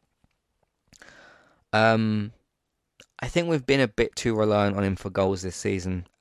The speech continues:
and I don't really think. Let's, let's look for a second, ju-, just in the Premier League.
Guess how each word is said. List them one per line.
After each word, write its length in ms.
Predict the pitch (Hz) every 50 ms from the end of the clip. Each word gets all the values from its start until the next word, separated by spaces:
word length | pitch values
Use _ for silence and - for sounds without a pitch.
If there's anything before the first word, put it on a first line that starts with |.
| _ -
and 140 | 107 104 101
I 60 | 101
don't 280 | 101 - 123 123 - -
really 240 | - 113 110 107 101
think. 640 | - - - 110 101 101 - _ _ - - - _ _ _ _ - - - - _ -
Let's, 240 | 151 165 160 - -
let's 200 | - 170 - -
look 160 | 180 - -
for 80 | - 127
a 40 | 113
second, 320 | - - 104 - 110 113
ju-, 120 | 135 - -
just 160 | - 151 151
in 80 | 170 165
the 60 | 147
Premier 280 | - - 120 107 98 95
League. 300 | 92 92 95 - -